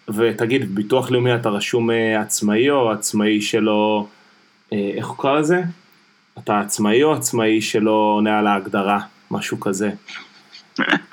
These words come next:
Speaker 1: כי, אה, יכול להיות שאתה עצמאי או שאתה עצמאי שלא עונה על ההגדרה. אה, אתה, אה, אתה, אה.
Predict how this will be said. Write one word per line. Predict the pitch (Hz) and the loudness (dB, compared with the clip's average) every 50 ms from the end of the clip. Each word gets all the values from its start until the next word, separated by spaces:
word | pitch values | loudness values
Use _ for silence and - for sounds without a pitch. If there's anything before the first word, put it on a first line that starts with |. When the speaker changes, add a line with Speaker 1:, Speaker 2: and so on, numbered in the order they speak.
| - - - - - - - - - - - | -6 -6 -6 -6 -4 -4 -4 -4 -6 -10 -8
Speaker 1:
כי, | - - 107 104 | -4 -2 0 2
אה, | 101 95 95 92 | 2 2 2 2
יכול | 92 90 - 113 | 0 0 2 2
להיות | - 233 123 - | 4 4 4 2
שאתה | 120 113 110 117 | 2 0 0 0
עצמאי | 107 107 - - 117 123 123 | -2 -2 -2 -2 0 2 2
או | 120 110 98 | 2 2 0
שאתה | - - 104 101 | -2 -2 -2 -2
עצמאי | 104 - - 104 107 | -2 -2 -2 -2 -2
שלא | 104 - 107 107 110 | 0 0 0 0 0
עונה | 110 110 | 0 2
על | 107 107 | 2 2
ההגדרה. | 104 101 104 107 104 - - - | 0 0 0 0 -2 0 2 2
אה, | 135 143 | 2 2
אתה, | 127 123 110 101 98 - | 2 0 -4 -4 -4 -2
אה, | 107 107 | -4 -4
אתה, | 98 - - 104 - - | -4 -4 -8 -10 -6 -2
אה. | 117 120 123 127 120 104 | 0 2 2 2 2 0